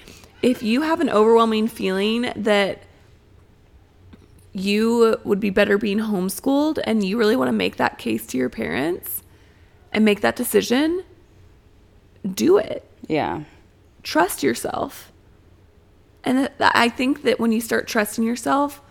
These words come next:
Speaker 1: life gets a lot easier. The hardest seasons for me, even now, I think I've been going through a big season of this lately, is whenever I don't trust myself.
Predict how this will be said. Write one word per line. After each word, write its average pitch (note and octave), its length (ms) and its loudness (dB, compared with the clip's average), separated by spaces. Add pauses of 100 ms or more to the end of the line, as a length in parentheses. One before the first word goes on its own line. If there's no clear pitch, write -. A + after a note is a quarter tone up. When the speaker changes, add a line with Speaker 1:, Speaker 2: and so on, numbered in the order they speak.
(640)
Speaker 1:
life A3 380 0
gets - 200 -4
a C#4+ 40 -2
lot G3+ 460 0 (1300)
easier. G3+ 640 -4 (520)
The G#3+ 120 2
hardest A#3 340 2
seasons A3 440 -2
for G#3+ 180 -4
me, G3 420 -2
even A3 300 2
now, F3+ 500 -2 (500)
I A#3 100 -4
think A3 160 2
I've G#3+ 100 4
been G#3 120 2
going F#3+ 300 -2
through F#3 180 0
a F#3 40 -2
big F#3 480 0
season F#3+ 420 -4
of G3+ 140 -4
this G3+ 220 -4
lately, - 600 -4 (920)
is G3+ 580 8 (440)
whenever A3 420 2
I G#3 100 2
don't F#3+ 340 -2 (540)
trust - 420 -6
myself. - 560 -8